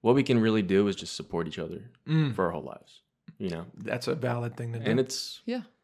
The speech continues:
Speaker 1: I feel like that's how we are and how we feel.
Speaker 3: Nice.
Speaker 2: Yeah.
Speaker 1: So it's great.
Speaker 2: That's a doable thing.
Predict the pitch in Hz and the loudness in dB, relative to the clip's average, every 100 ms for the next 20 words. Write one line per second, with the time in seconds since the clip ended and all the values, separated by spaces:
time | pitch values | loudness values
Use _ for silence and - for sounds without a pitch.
0 | _ - 113 113 107 110 104 101 127 95 | _ -2 0 2 2 2 2 0 -4 -8
1 | - 95 95 - 120 - _ 214 208 127 | -12 -8 -8 -10 -12 -14 _ -6 -2 0
2 | 120 104 - 98 - 101 107 - _ _ | 0 -4 -8 -8 -6 -4 -6 -8 _ _
3 | 151 151 120 131 127 120 120 143 | -4 -2 0 0 0 -2 -6 -8